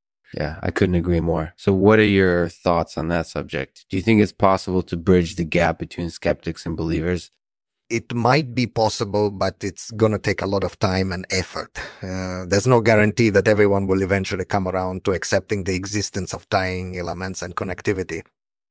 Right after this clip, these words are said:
Speaker 2: But I think it's worth trying nonetheless.
Speaker 1: I couldn't agree more. So overall, do you think there's anything to the Tang elements and connectivity?
Speaker 2: Uh, it's hard to say, Lexman, uh, but I believe that knowledge is the key to unlocking their potential. So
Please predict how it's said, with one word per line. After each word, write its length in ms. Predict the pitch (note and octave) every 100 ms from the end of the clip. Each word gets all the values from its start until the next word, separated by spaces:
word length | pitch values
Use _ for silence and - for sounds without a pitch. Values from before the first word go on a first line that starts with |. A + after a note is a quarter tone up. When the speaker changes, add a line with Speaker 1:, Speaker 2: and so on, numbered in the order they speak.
| _
Speaker 2:
But 220 | A#2 A2+
I 160 | A#2 A2+
think 400 | - C#3+ B2+ - -
it's 260 | A#2+ -
worth 440 | A#2 B2+ B2+ A2+ -
trying 320 | - A2 G#2+
nonetheless. 600 | G2+ G2 G2 F#2 E2+ - - _ _ _ _ -
Speaker 1:
I 40 |
couldn't 240 | F#2 A2 G2
agree 300 | F2+ F#2+ F2+
more. 380 | F2 E2+ E2 - _
So 360 | - G2 G2 F2+
overall, 480 | G#2 G2 G2 F#2+ F2
do 100 | F#2
you 60 |
think 180 | F2 G#2
there's 220 | G#2 F2
anything 400 | F#2+ G2 G2 G2
to 100 | F2+
the 140 | F2 F2
Tang 300 | - F#2+ F#2
elements 400 | F#2 F#2 F#2+ E2+
and 120 | E2+
connectivity? 680 | F2 F2+ - F2 F#2+ G2+ G#2 _ _ _ _ _
Speaker 2:
Uh, 140 | G#2 G2
it's 240 | G#2+ F#2+
hard 240 | G2+ D#2+ -
to 80 | F#2+
say, 180 | G2
Lexman, 560 | E2+ E2+ E2 - E2+ F#2
uh, 60 | A#2
but 180 | A#2
I 60 | A#2+
believe 300 | A2 C3 A#2+
that 180 | A2 -
knowledge 500 | G#2+ A2+ A2+ G#2 -
is 140 | G2
the 160 | G2 F#2+
key 240 | - A2+
to 160 | G2+ G2+
unlocking 460 | F#2 F#2+ G2 F#2+
their 100 | F#2
potential. 680 | - F#2+ - D2 - - - _
So 520 | - - A2+ G#2+ G#2